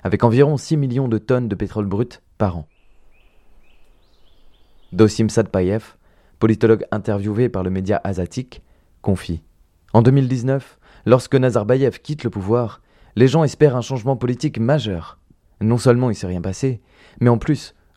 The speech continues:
beaucoup ont compris que sans changement politique, leurs problèmes ne seraient pas résolus. Les gens sont fatigués d'attendre ce qu'on leur a promis il y a trente ans. » Alors,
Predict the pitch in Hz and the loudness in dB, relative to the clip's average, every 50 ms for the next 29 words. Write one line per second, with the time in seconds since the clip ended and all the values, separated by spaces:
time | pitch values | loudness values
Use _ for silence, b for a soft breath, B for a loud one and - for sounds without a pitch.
0 | _ - 101 127 127 - 143 143 139 - - 127 123 - - 131 127 - - 95 | _ 0 2 2 2 4 2 2 2 2 0 -2 -4 -2 -2 -4 -4 -2 -2 -4
1 | 92 - - 131 123 110 - - 113 107 92 107 101 90 - 95 87 85 - 127 | -4 -2 -2 -2 -2 -2 -2 -2 -4 -2 -2 -2 -4 -2 -4 -6 -8 -6 -6 -8
2 | 120 - - - b b b b b b b 104 113 - - - 135 131 135 160 | -8 -8 -14 -20 b b b b b b b 2 2 2 2 0 2 4 6 4
3 | 151 123 107 101 - 117 113 120 113 110 104 95 101 - - - _ _ _ _ | 4 4 0 -2 -2 -2 -2 0 0 0 -2 -4 -6 -8 -12 -18 _ _ _ _
4 | _ _ _ _ _ _ - 104 110 120 113 127 135 113 - 120 110 - - 131 | _ _ _ _ _ _ 0 4 4 4 4 4 0 0 -2 -6 -8 -2 0 0
5 | 123 - 117 104 107 120 - 110 107 - 123 120 110 104 90 92 98 - 117 - | 0 0 -2 0 0 2 2 2 0 0 0 -2 -2 -2 -4 -6 -6 -6 -4 -4
6 | 117 113 110 98 107 101 - - - 120 123 117 110 101 95 92 101 101 98 - | -2 -2 0 0 -2 -4 -6 -4 0 0 0 0 0 -2 -4 -2 -4 -4 -4 -6
7 | - - - 107 98 - - 87 82 - _ _ _ _ _ _ _ _ _ _ | -8 -8 -6 -6 -6 -6 -8 -10 -10 -12 _ _ _ _ _ _ _ _ _ _
8 | _ _ _ _ _ _ _ _ _ _ - - - - - 85 85 98 107 107 | _ _ _ _ _ _ _ _ _ _ -20 -20 -10 -6 -2 2 2 4 4 2
9 | 87 - - | 0 -4 -10